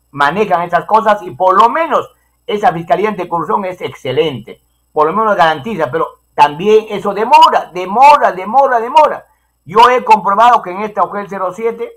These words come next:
en las resoluciones de sanción injustas que se ponen a los trabajadores, se dan el lujo de cuando ponen un artículo de la ley, lo citan textualmente, pero omiten una que eso desnaturaliza toda ese,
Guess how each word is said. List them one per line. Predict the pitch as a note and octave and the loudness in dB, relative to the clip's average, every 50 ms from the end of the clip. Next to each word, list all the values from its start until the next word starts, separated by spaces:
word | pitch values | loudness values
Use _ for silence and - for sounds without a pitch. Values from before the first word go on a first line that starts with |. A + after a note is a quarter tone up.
| _ _ _ _ _ _ _ _ _ _ _ - | _ _ _ _ _ _ _ _ _ _ _ -2
en | G3 A3 A3+ A3+ A3 | 0 0 0 2 2
las | G#3+ G3+ G3 | 0 0 0
resoluciones | G3 F#3+ F3+ F#3 F3+ F#3 F3+ E3+ F3 A3+ B3 B3 A#3+ G#3+ G3+ | -2 -4 -6 -6 -4 -4 -6 -6 -4 -4 -4 -4 -4 -6 -8
de | F#3+ F3 | -10 -8
sanción | - F3 D#3+ D#3+ D3 C3 G3 G#3 G#3+ G3 | -6 -6 -6 -6 -6 -6 -4 -4 -4 -4
injustas | F#3 F3+ F3+ G#3 A#3 A#3 - F#3 D#3 | -6 -8 -6 -6 -6 -6 -6 -8 -8
que | - E3 B2+ | -8 -8 -10
se | D3+ C#3 | -10 -8
ponen | C3 F#3+ G3 F#3+ F3+ | -6 -6 -6 -6 -6
a | F3 | -6
los | D#3+ D3+ C3 | -6 -6 -4
trabajadores, | - C#3 C3 C3 A#2 D3+ F3 - - _ _ _ _ _ _ - | -4 -4 -4 -4 -4 -6 -8 -10 -16 _ _ _ _ _ _ -8
se | G3+ G3+ G3+ | -6 0 2
dan | B3+ C4+ C4+ C4 | 2 2 2 2
el | B3+ A#3 A#3+ | -2 -2 2
lujo | G#3+ G#3+ G3 G3 G3 F#3+ C3+ - - _ _ _ _ _ _ _ _ _ _ | 2 2 2 2 0 -4 -6 -6 -10 _ _ _ _ _ _ _ _ _ _
de | - E3 F3+ | -12 -12 -2
cuando | F3 F3 F3+ F3+ F3 F3 E3+ D#3+ F#3 - _ | 0 0 0 2 2 2 2 2 0 -6 _
ponen | _ F3 A#3 A#3+ A3 G#3+ G#3+ | _ 0 2 2 2 0 -2
un | A#3 A#3 A3 | -2 2 2
artículo | G#3+ F#3+ - - C4 A3+ G3 A3+ G#3+ G3+ | 2 2 2 -4 -10 -10 -6 -2 0 2
de | G3 | 2
la | G3 G#3 | 2 2
ley, | A3+ C4 C4+ A#3 F3 - - | 0 -2 -4 -6 -10 -12 -6
lo | E3 F3 F#3+ F#3 | -2 -2 -2 -2
citan | - C#4+ G#3+ A3+ A3+ A3 G3+ - | -4 -6 -4 -2 -2 -2 -4 -8
textualmente, | - G#3 G3+ G3+ - - A3+ A3+ A#3 B3 C#4+ D4 D4+ C4+ C4+ C4+ - - _ _ _ _ _ | -10 -10 -12 -10 -4 -2 0 0 0 -2 -6 -8 -10 -10 -12 -14 -14 -14 _ _ _ _ _
pero | - G3 G3+ G#3 G3 | -10 -6 0 2 2
omiten | G#3 G#3+ B3 C4 G#3 F#3+ A3+ G#3 | 2 2 -2 -6 -8 -6 -6 -6
una | G3+ F#3+ B3 C#4 C#4 A#3+ A#3 A3 G#3+ - | -6 -6 -6 -4 -2 -2 -2 -2 -2 -6
que | G#3 G3 - - - _ _ _ _ _ | -10 -10 -12 -14 -18 _ _ _ _ _
eso | _ A3 A#3+ C4 G#3 A3+ G#3 F#3+ | _ -4 -4 -2 -4 -6 -6 -6
desnaturaliza | F3+ F#3 E3+ E3+ F3 E3+ D#3+ E3 F3 F#3+ G#3+ G3+ G3+ F#3 F#3 | -8 -10 -10 -6 -6 -6 -4 -4 -4 -6 -4 -4 -4 -4 -4
toda | - G3+ G#3+ | -4 -4 -4
ese, | G3+ G3+ F#3+ F3+ | -4 -6 -8 -10